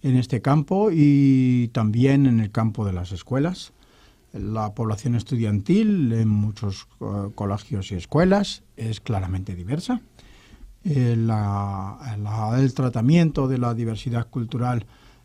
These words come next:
eh, por parte de las instituciones escolares ha exigido un gran esfuerzo, eh, de los profesores, de parte de los profesores, no solo de las apas,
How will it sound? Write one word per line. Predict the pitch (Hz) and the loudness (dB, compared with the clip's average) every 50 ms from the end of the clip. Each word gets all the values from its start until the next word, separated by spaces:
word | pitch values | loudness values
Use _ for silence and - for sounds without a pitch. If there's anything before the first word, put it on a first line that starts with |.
| _ _ | _ _
eh, | 196 160 131 123 117 113 113 107 | -4 -2 -2 0 0 0 -2 -2
por | - 135 117 - | -4 -6 -6 -2
parte | - 127 120 123 | -2 -4 -2 0
de | 127 120 | -2 0
las | 117 117 | 0 -2
instituciones | 110 110 - 135 117 120 123 110 127 117 120 113 - 139 | -2 -2 -4 -4 -2 -2 0 0 0 0 0 -2 -4 -6
escolares | 113 - - 120 117 123 127 127 127 120 - - | -10 -6 -4 -2 0 0 0 0 0 -2 -2 -4
ha | 123 107 110 | -4 -4 -4
exigido | 110 - 139 123 - - 143 127 120 | -4 -4 -6 -4 -2 0 0 2 2
un | 123 117 | 2 0
gran | 120 117 110 | 0 0 0
esfuerzo, | 110 95 - 135 123 110 - 120 107 104 101 98 101 - - - - _ _ _ _ - - - _ _ _ | -2 -4 -4 -4 -6 -4 -4 -6 -6 -6 -8 -8 -10 -14 -20 -20 -20 _ _ _ _ -20 -20 -20 _ _ _
eh, | 131 104 98 101 104 101 101 101 - - - - _ _ _ _ _ _ _ | -8 -6 -6 -6 -6 -8 -8 -10 -12 -18 -20 -20 _ _ _ _ _ _ _
de | - 190 160 165 143 135 127 127 131 123 113 131 127 | -4 -4 -2 0 0 0 0 0 0 0 0 -2 -2
los | 113 123 127 - | 0 -2 -2 -4
profesores, | - - 110 - 104 98 - 120 135 170 185 151 | -4 -10 -8 -8 -8 -8 -6 -6 -4 -4 -4 -6
de | 135 110 | -6 -8
parte | - 123 120 117 - 117 | -6 -8 -8 -6 -4 -4
de | 104 | -4
los | 98 104 - | -4 -6 -6
profesores, | - - 107 104 101 104 147 175 196 165 120 | -8 -8 -6 -6 -4 -2 -2 -2 -2 -4 -4
no | 110 107 101 | -4 -6 -4
solo | - 156 196 262 285 262 | -4 -4 -2 -2 -4 -4
de | 170 127 | -4 -4
las | 101 92 98 - | -6 -6 -8 -8
apas, | 135 156 - - 240 - - | -10 -10 -8 -10 -12 -12 -14